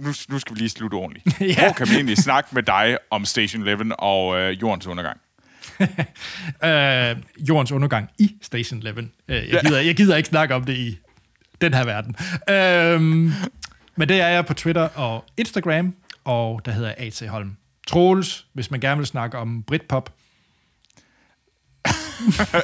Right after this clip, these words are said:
Speaker 1: Øh, altså ikke Oasis og Blur.
Speaker 2: Hey,
Speaker 1: I know
Speaker 2: du, vi har
Speaker 1: shit
Speaker 2: lige snakket
Speaker 1: balls.
Speaker 2: om en britisk sangerinde, der laver pop. Det er vel Britpop.
Speaker 1: Det er sandt, men hvis man gerne vil snakke om, øh,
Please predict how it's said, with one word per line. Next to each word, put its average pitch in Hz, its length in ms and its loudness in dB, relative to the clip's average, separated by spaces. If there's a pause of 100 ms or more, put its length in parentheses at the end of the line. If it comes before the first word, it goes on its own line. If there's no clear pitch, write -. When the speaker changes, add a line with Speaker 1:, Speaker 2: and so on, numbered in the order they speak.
(100)
Speaker 1:
Øh, 120 500 6 (260)
altså 123 260 0
ikke 160 260 2 (300)
Oasis 131 760 4
og 113 200 -4
Blur. 104 480 2 (1600)
Speaker 2:
Hey, 170 320 4
Speaker 1:
I - 40 2
know 135 120 4
Speaker 2:
du, 147 120 4
vi 143 80 2
har 139 60 4
Speaker 1:
shit 143 140 6
Speaker 2:
lige 190 120 6
snakket 180 300 4
Speaker 1:
balls. 156 80 2
Speaker 2:
om 143 40 2
en 143 100 0
britisk 170 300 2
sangerinde, 131 280 -2
der 143 60 -2
laver 117 140 -2
pop. 110 300 -10 (140)
Det 139 60 -4
er 147 40 0
vel 175 100 -2
Britpop. 143 320 -6 (280)
Speaker 1:
Det 233 240 4
er 202 100 4
sandt, 127 520 0
men 131 160 -2
hvis 131 180 0
man 127 160 -2
gerne 147 320 2
vil 139 260 4
snakke 127 440 -4
om, 107 300 2
øh, 104 500 -2